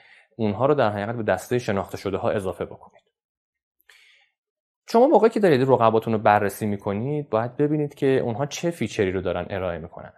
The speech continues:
و این فیچر قراره که به چه نیازی پاسخ بده و این نیاز، نیاز چه کسیه.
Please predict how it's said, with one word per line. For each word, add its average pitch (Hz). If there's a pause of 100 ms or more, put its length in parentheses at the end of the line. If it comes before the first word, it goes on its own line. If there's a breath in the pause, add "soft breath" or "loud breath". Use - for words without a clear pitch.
(460)
و 120
این 107
فیچر 135
قراره 123
که 139
به 131
چه 165
نیازی 113
پاسخ -
بده 90 (600 soft breath)
و 120
این 165
نیاز، 143
نیاز 170
چه 208
کسیه. -